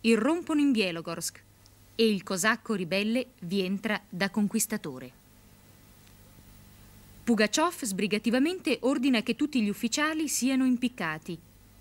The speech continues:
Anche la moglie del capitano è trucidata. Piotr viene invece salvato da Pugaciov. Il ribelle ha riconosciuto colui che compì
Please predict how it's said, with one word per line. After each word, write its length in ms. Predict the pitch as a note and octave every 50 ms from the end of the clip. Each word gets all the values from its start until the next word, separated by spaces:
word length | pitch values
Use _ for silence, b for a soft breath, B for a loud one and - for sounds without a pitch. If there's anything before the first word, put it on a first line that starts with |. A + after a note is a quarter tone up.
| - - -
Anche 420 | - G#3 A3 A#3 A3+ - B3+ A3+
la 140 | G3+ G#3 G3
moglie 440 | G#3 A3+ A#3+ A3+ G#3 F#3 F3 F3 E3+
del 160 | D3+ E3 D#3
capitano 720 | D3+ - E3+ - E3+ E3 - F#3 F3+ F#3 G3+ A3 A#3 A#3 - - - -
è 240 | - G3+ G3 F3+ -
trucidata. 720 | - G#3 G#3 - - F#3+ D#3 C#3+ C3+ B2+ - - C#3+ C3+ - - - - - - - B B B B B B B B B B B - -
Piotr 520 | - - B3 A#3+ G#3+ G#3 - - B3+ C4+ C4+ - - -
viene 260 | - F#3+ A#3 A#3+ B3 B3
invece 340 | A#3+ A#3 B3+ C#4+ - -
salvato 580 | A#3 - - G3+ G3+ F3+ G#3 G#3 A3+ - - A3+
da 200 | F#3+ F#3+ F3+ F3
Pugaciov. 520 | - A3+ G3+ F3+ G3 - - - D#3 D#3+ - - - - - - - - - - - - - - - -
Il 240 | - A3+ G#3+ G#3 G#3
ribelle 600 | G3+ A#3+ A3 F#3+ G#3+ G#3 G3 G#3 G3+ G3+ A3 A#3+ - -
ha 100 | - F#3+
riconosciuto 840 | G3 G3+ G3+ - G#3+ G#3 G3+ G3 - - C4+ C#4+ C#4 - C4 A3+
colui 380 | - - G#3 G#3 A#3 C4 C#4+ C4+
che 160 | C#4 A#3+ A3
compì 500 | - - A3+ A3 G#3+ - A#3 G#3 F3+ -